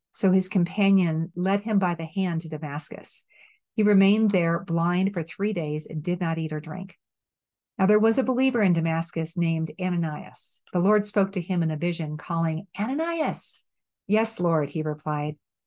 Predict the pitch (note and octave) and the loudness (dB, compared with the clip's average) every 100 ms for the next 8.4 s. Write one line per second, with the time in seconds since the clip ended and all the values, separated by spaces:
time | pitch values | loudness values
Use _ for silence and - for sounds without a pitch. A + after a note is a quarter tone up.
0 | _ - F#3 G3+ G#3 - F#3+ D#3+ G3 C4 | _ 0 2 4 2 0 0 2 2 2
1 | A3+ A#3 G#3+ G3+ - F3 D#3 - - A#2 | 2 -2 -2 -4 -4 -4 -6 -8 -10 -10
2 | - E3+ D#3 F#3+ G#3+ G#3+ F3 D#3+ - D#3 | -6 -4 0 0 0 -2 -4 -4 -4 -6
3 | - - _ _ _ - G#3 G#3+ C#4 C#4 | -8 -10 _ _ _ 2 2 4 0 0
4 | F3 D#3+ - G3+ A#3+ - - G#3+ F#3 E3+ | 0 0 0 -2 0 -2 0 2 4 2
5 | E3+ - E3+ E3 - G3+ - D3 - D#3 | 0 -2 -4 -2 -2 -2 -2 -8 -6 -4
6 | D#3 - F3+ B2 - _ _ _ G3 F#3+ | -4 -2 -2 -2 -8 _ _ _ 0 0
7 | - - C#4 G#3+ F3 E3 E3 E3+ G3+ G3 | -2 -2 -2 -2 -2 0 0 -2 -4 -2
8 | E3+ D#3 - | -2 -2 -6